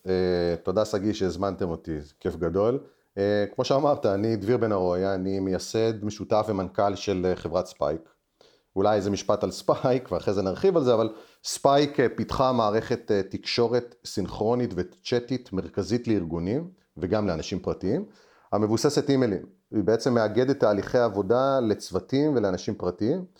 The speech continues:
היא בעצם מאגדת וידאו ואודיו וקבוצות וצ'אנלים ומסמכים וניהול משימות, והכל בעצם על גבי אותו אימייל ארגוני או אימייל פרטי שיש לנו.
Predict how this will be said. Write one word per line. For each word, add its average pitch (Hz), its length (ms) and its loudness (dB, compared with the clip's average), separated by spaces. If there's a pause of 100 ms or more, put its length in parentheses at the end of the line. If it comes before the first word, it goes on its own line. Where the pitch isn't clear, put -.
(440)
היא 95 100 0
בעצם 110 260 2
מאגדת 101 360 2
וידאו 117 420 2
ואודיו 104 680 2
וקבוצות 90 760 -2
וצ'אנלים 113 600 0
ומסמכים 101 680 -2
וניהול 101 320 0
משימות, 120 540 -2
והכל 190 480 2
בעצם 147 360 2
על 117 80 0
גבי 120 420 2 (280)
אותו 127 280 2
אימייל 127 280 2
ארגוני 104 420 2
או 107 100 4
אימייל 113 220 2
פרטי 95 380 -2
שיש 87 340 -2
לנו. 78 140 -8